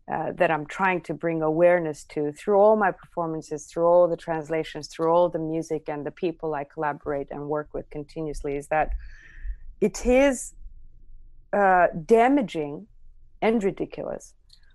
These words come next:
for us to so desperately want to give titles to things.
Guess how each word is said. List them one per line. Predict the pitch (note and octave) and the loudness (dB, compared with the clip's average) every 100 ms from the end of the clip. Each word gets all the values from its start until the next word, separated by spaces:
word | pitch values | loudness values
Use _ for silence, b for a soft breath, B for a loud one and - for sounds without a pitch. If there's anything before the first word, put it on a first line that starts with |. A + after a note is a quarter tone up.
| b b _ _ - | b b _ _ -20
for | - A3+ G3+ G3+ - _ G3 | 2 6 6 6 2 _ 4
us | G3+ G3+ - - - _ | 4 2 -6 -14 -18 _
to | - - G#3 G#3 F#3+ F#3+ F#3+ - _ _ _ _ - _ - - B B | -16 -4 2 4 6 4 0 -8 _ _ _ _ -20 _ -20 -20 B B
so | - - D4+ | -4 2 4
desperately | C#4 F3 A#3 B3 - G#3+ G3 F3 E3+ | 2 2 0 0 -4 -6 -4 -4 -2
want | F3 A3 - | -2 -4 -8
to | - | -16
give | D#3+ - F#3+ E3+ _ | -14 -4 -4 -4 _
titles | - - E3+ E3+ - - - - | -8 -2 -2 -2 -12 -12 -14 -16
to | C#3+ | -16
things. | - - - - - | -10 -10 -10 -20 -20